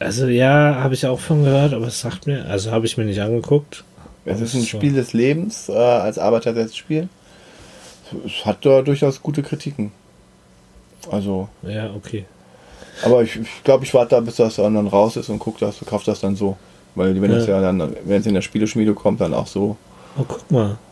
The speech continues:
Speaker 1: Skytier, sehe ich gerade, ist jetzt <clears throat> auf Kickstarter.
Speaker 2: Skytier, das ist das, äh, mit dem coolen Bären-Miniatur.
Speaker 1: Ja.
Speaker 2: Was wir, äh,
Speaker 1: Auf der Messe gespielt haben.
Speaker 2: was wir auf der Messe gespielt haben. Die Miniaturen sind gut, das Spiel war ein bisschen zu fummelig, fand ich.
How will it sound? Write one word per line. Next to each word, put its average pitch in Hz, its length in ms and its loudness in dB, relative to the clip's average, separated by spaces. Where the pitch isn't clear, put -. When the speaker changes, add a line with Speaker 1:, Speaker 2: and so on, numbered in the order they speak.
Speaker 1:
Skytier, 135 640 0
sehe 107 160 -2
ich - 140 -6
gerade, 107 260 -2
ist 104 160 -8
jetzt - 360 -8
<clears throat> 139 320 0
auf 113 140 -6
Kickstarter. 104 580 -4
Speaker 2:
Skytier, 165 440 4
das 107 160 2
ist 117 140 -6
das, 117 200 0
äh, 120 220 4
mit 117 140 -4
dem 120 260 -2
coolen 127 320 -2
Bären-Miniatur. 120 1000 0
Speaker 1:
Ja. 131 240 2
Speaker 2:
Was 107 320 -2
wir, 113 1000 0
äh, - 60 -4
Speaker 1:
Auf 117 80 -6
der 127 140 -2
Messe 117 280 -2
gespielt 101 380 -2
haben. 117 220 -4
Speaker 2:
was 104 100 -4
wir 190 80 0
auf - 60 -4
der 180 100 0
Messe 147 260 2
gespielt 110 300 -4
haben. 113 140 -2
Die 123 80 -2
Miniaturen 135 480 2
sind 123 180 -2
gut, 180 240 -4
das 139 140 -2
Spiel 147 240 0
war 139 80 6
ein 135 100 2
bisschen 135 240 -4
zu 131 140 -4
fummelig, 113 680 -2
fand 104 220 -4
ich. 110 160 -12